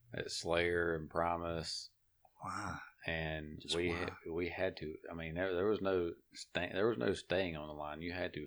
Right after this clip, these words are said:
Speaker 1: hold the line. I think I took a steel toe to the back of the head. I
Speaker 2: See,
Speaker 1: mean,
Speaker 2: why? Like,
Speaker 1: yeah,
Speaker 2: I mean,
Speaker 1: 'cause
Speaker 2: I
Speaker 1: we
Speaker 2: don't
Speaker 1: wanted to be
Speaker 2: understand
Speaker 1: right
Speaker 2: it.
Speaker 1: there. It was a farewell tour, man.
Speaker 2: <sighs> Whatever, man.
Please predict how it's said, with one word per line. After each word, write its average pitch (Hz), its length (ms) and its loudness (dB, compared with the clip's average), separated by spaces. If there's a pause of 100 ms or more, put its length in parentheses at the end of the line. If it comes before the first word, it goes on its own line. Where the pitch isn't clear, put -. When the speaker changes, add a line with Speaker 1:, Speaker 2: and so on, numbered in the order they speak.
Speaker 1:
hold 85 300 2
the 71 80 -10
line. 69 320 -10 (400)
I - 60 -10
think 87 180 0
I 90 60 4
took - 220 0
a 80 60 -4
steel 82 300 -2
toe 82 200 0
to 85 40 0
the 82 80 -2
back 82 220 2
of 78 80 -4
the 73 120 -4
head. 80 440 2 (440)
I 82 60 2
Speaker 2:
See, 190 180 6
Speaker 1:
mean, 80 140 2
Speaker 2:
why? 175 320 2 (520)
Like, - 120 4
Speaker 1:
yeah, 104 160 2 (360)
Speaker 2:
I 151 40 2
mean, 160 120 6
Speaker 1:
'cause 156 80 8
Speaker 2:
I - 20 10
Speaker 1:
we 165 60 8
Speaker 2:
don't 165 80 8
Speaker 1:
wanted 135 140 6
to 123 40 6
be 120 80 6
Speaker 2:
understand - 300 6
Speaker 1:
right - 0 -
Speaker 2:
it. - 100 2
Speaker 1:
there. 113 200 2
It 85 80 0
was 87 160 0
a 90 160 0 (280)
farewell 104 520 8
tour, 76 260 -4 (100)
man. 82 340 -2
Speaker 2:
<sighs> - 80 -16
Whatever, 95 400 0
man. 76 260 -4